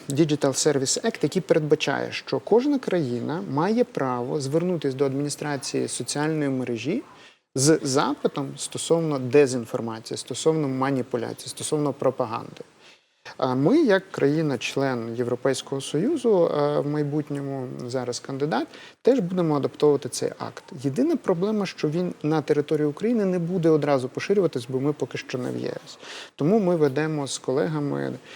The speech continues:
власне, роботу з європейцями для того, щоб він поширювався. Що це буде передбачати? Це те, що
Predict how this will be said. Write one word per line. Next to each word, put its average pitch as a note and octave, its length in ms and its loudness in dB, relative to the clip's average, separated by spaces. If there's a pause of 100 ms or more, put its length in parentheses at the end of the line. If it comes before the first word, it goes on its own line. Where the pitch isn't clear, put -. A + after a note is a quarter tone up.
(260)
власне, B2+ 380 -2
роботу C3 400 0
з A#2 100 -4
європейцями C3 640 0
для B2+ 100 -2
того, D#3 220 2
щоб B2 180 -6
він C3+ 140 -4
поширювався. - 640 -6
Що - 260 2
це - 140 0
буде E3 180 4
передбачати? C#3 640 -2
Це - 160 -10
те, C4 120 6
що G3+ 320 2